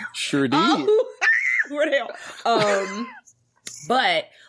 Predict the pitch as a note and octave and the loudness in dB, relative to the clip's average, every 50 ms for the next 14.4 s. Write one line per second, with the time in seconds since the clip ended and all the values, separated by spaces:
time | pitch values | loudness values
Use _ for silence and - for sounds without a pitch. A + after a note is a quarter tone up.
0 | _ _ - F#3+ G3 F#3+ F#3 G3 G3 - - G#3+ G#3+ - G3+ G3+ E3+ - - D#3+ | _ _ -2 0 2 2 0 0 -2 -2 -2 0 0 2 2 0 0 0 0 0
1 | E3+ E3 D#3+ E3 D#3+ F3 G3+ A3+ A3+ G#3 F3+ F3+ F#3 - E3 D3+ D3 D3+ D3+ D3+ | 2 2 0 0 0 0 0 0 0 0 0 0 0 0 -2 0 0 0 0 0
2 | - D#3 C#3+ C3+ C3 C3+ - - B2 C3 B2+ A#2+ A2+ G#2+ F#2+ - - _ _ _ | 0 0 0 0 0 -2 -4 -6 -4 -2 0 0 0 -2 -4 -8 -18 _ _ _
3 | _ _ _ _ _ _ _ _ _ _ _ C3 C#3+ D#3+ F3 F3+ F3+ E3+ D3+ C3+ | _ _ _ _ _ _ _ _ _ _ _ -4 -2 -2 0 0 0 -2 0 0
4 | D3 C#3+ C#3 C3+ C3+ C#3+ D3 D#3 D#3+ D#3+ E3 E3 - - D3+ D3 D3 - C#3+ C#3 | -2 -2 -2 -2 -2 0 0 0 0 -2 -4 -4 -4 -2 -2 -2 -2 -2 -2 -2
5 | C#3 - - - - _ _ C#3 C3+ C3 C3 B2 A#2 C3 C#3 B2+ - - D3+ B2+ | -2 -4 -8 -14 -14 _ _ 0 0 0 0 -2 -4 -4 -4 -2 -2 -2 -2 -4
6 | B2+ - - C#3 B2+ B2+ - B2 A#2 A#2 A#2 - C3 D3 D3 C#3+ C3 B2 A#2 - | -4 -2 -4 -4 -6 -4 -6 -6 -4 -4 -4 -2 -2 -2 -2 0 -2 -2 -4 -4
7 | - - - C#3+ B2 A#2+ A#2 G2+ - - _ - B2 B2 - - D#3 C#3+ C3+ G#2 | -8 -10 -8 -6 -6 -6 -6 -8 -10 -10 _ -4 -4 -4 -6 -6 -6 -4 -4 -2
8 | C#3+ C#3+ C#3 C3+ C3 C3 B2+ A#2 C3+ B2 A#2+ - - C#3 B2 A#2 - C#3+ A#2 G#2 | 0 0 0 0 0 -2 -4 -2 -2 -2 -2 -2 -2 -4 -4 -2 -2 -2 -2 0
9 | B2 B2+ C3 - B2+ B2 A#2+ - D#3+ C#3+ B2+ C#3 C3 - - C3 A#2+ - D3 C3+ | 0 -2 -2 -2 -6 -8 -6 -6 -6 -4 -4 -6 -6 -4 -4 -4 -2 0 -2 -2
10 | A2 A#2+ C3 A#2+ C3+ C3+ C3 B2+ - A#2+ B2+ B2+ B2+ B2 - - - - - - | -2 -6 -6 -4 -2 -2 -2 -4 -4 -4 -4 -4 -4 -4 -4 -4 -4 -4 -2 0
11 | F3+ D3+ B2+ A#2+ G#2+ - - - G#2+ G#2 G2 G2+ F#2 F2 F#2+ F2 E2+ E2 - - | -2 -2 -2 -4 -8 -8 -6 -6 -6 -4 -4 -4 -4 -4 -4 -4 -4 -8 -8 -10
12 | G2 - - _ - - - - - - - _ C#3+ C3+ B2+ B2 A#2+ A#2+ A#2 A2+ | -12 -12 -14 _ -20 -20 -20 -20 -20 -20 -10 _ -2 0 0 2 0 0 0 0
13 | A2 A2 A2 A2 G#2 - - - - B3 C4+ D4+ D4 - B3 A3+ G#3+ F#3+ F#3 F#3 | -2 -2 -4 -8 -10 -8 -8 -2 0 2 2 2 2 0 0 0 0 -2 -2 -2
14 | - G#3 E3+ C#3 A#2+ G2+ F#2+ - | -2 -2 -2 -2 -4 -6 -10 -14